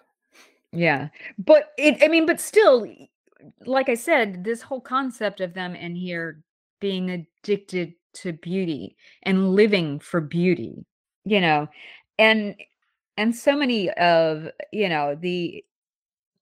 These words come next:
the, um, did you, while I'm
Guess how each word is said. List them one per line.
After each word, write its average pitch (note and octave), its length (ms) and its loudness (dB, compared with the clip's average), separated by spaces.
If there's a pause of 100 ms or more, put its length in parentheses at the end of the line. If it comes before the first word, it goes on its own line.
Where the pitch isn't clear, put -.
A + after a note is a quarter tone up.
(180)
the, F#3+ 340 -4
um, E3 500 -2 (460)
did F#3 180 -8
you, G3+ 540 0
while G3 180 0
I'm F3 440 0